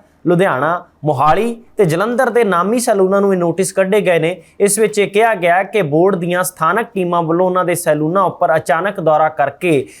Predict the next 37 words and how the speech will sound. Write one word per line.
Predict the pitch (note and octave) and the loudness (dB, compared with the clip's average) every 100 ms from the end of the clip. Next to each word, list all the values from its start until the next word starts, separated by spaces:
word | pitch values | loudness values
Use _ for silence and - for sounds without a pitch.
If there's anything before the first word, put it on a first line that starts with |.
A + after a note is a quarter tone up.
| _ | _
ਪ੍ਰਦੂਸ਼ਣ | G3 F#3 G#3+ - B3+ | -2 0 -2 -2 -2
ਰੋਕਥਾਮ | A3+ F#3 F#3+ G3+ G3+ | 2 0 0 -4 -4
ਸੰਬੰਧੀ | G3 F3 G3+ G3 | -4 -4 -2 -2
ਪੜਤਾਲ | G#3 F#3 D#3 E3+ F3 | -2 -4 0 0 0
ਕੀਤੀ | F3 D#3 D#3 G#3 | -2 -6 -4 -2
ਗਈ | F#3+ F#3 | 0 0
ਸੀ। | G3+ | -2
ਇਸ | F#3+ F3+ | -4 -6
ਵਿੱਚ | E3 | -6
ਪਾਇਆ | - D#3 F3+ | 0 2 2
ਗਿਆ | G3 E3+ C#3 - - - | 0 0 0 -4 -8 -2
ਕਿ | |
ਇਹਨਾਂ | A3 A3 | 0 0
ਸੈਲੂਨਾਂ | G3+ F#3 F#3 G3+ | -2 -2 0 0
ਵਿੱਚ | G3+ G3 | 0 -4
ਹਵਾ | D3 C#3 F3+ G#3+ | -2 0 2 0
ਤੇ | G#3+ | -2
ਪਾਣੀ | F#3+ E3 E3+ G3 | -2 -2 0 -2
ਪ੍ਰਦੂਸ਼ਣ | G3 D#3+ E3 E3 F#3+ - | -4 -4 -6 -6 -8 -4
ਐਕਟ | G#3+ - | -4 -4
ਤਹਿਤ | F#3+ F3+ F#3 F#3 | -2 0 0 -2
ਪ੍ਰਬੰਧ | - E3+ G3 A3 | -4 -2 0 -2
ਨਹੀਂ | D#3+ F3 G3+ | 0 0 -2
ਕੀਤੇ | D#3 - D#3 | -4 -2 -2
ਗਏ | C3 A2 - - - | 0 -2 -6 -10 -2
ਤੇ | |
ਬੋਰਡ | F#3+ F#3 G#3+ | 0 2 2
ਵੱਲੋਂ | A3+ A3+ G#3+ | 2 2 2
ਨਾ | G3+ A3 | 2 0
ਇਤਰਾਜ਼ਯੋਗ | G#3+ F#3 E3+ F#3 G3 F#3 | 0 0 0 0 -2 -2
ਸਰਟੀਫਿਕੇਟ | F#3 E3 F#3+ F#3+ F#3 F3 D#3 | -2 -2 -2 -4 -4 -4 -2
ਵੀ | D#3 E3+ | -2 -2
ਇਹਨਾਂ | E3+ D#3+ | -2 -2
ਕੋਲ | C3+ D#3+ | -2 -2
ਨਹੀਂ | D3+ F#3+ C#3+ | 0 -2 0
ਪਾਏ | B2 A#2+ | 0 0
ਗਏ। | A#2 | 0